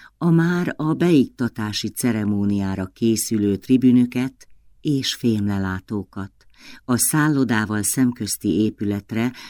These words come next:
valaki óriási molinót feszített ki a következő felirattal: „Isten hozott Mália és Sasha.“ Amikor megláttam,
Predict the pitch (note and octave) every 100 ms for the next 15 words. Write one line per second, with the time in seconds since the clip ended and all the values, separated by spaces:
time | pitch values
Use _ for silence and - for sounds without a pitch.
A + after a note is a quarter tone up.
0 | - D#3+ G#3 A3+ F#3+ - D3 C#3 - G3+
1 | B3+ C4 F#3 D#3 B2+ A#2+ - A2+ A#2 A#2
2 | G#2+ G2+ G2 - G#2 G2+ G2+ F#2 G2 -
3 | - A#2+ C3+ _ _ _ _ A2 - F3+
4 | D#3+ C3 - G#2+ G#2 G2+ - F#2+ F2 F2
5 | F2 - _ F2+ F2+ - - _ _ _
6 | - - _ C4+ C4+ - F#3+ E3+ C3 B2
7 | G#2 - D#3 D#3+ D3 C3 A#2+ A#2 G#2+ -
8 | G#2+ G2+ - - - _ _ _ _ _
9 | _ _ _ _ _ _ - C3+ B2 A#2+
10 | A2 B2 C#3 C#3 C#3 C3+ _ A#2+ C#3